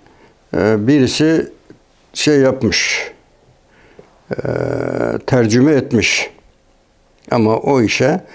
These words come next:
Risale-i Nur itibariyle, başka taraf değil, tekrar ediyorum, alim olarak güzel, kim yazarsa yazsın, serbest. Ama Risale-i Nur olarak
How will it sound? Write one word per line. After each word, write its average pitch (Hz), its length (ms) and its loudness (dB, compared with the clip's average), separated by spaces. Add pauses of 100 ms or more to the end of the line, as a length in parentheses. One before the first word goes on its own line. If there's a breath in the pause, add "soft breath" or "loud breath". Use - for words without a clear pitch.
(300 loud breath)
Risale-i 135 680 2
Nur 156 140 2
itibariyle, 104 840 2 (560)
başka 98 420 -2
taraf 117 320 0
değil, 104 260 2
tekrar 113 380 2
ediyorum, 87 520 0
alim 131 400 2
olarak 107 380 0 (960 soft breath)
güzel, 139 500 2
kim 147 220 2
yazarsa 107 420 2
yazsın, 110 540 -2
serbest. 117 540 0 (580 loud breath)
Ama 117 280 2
Risale-i 113 600 2
Nur 135 120 4
olarak 117 440 2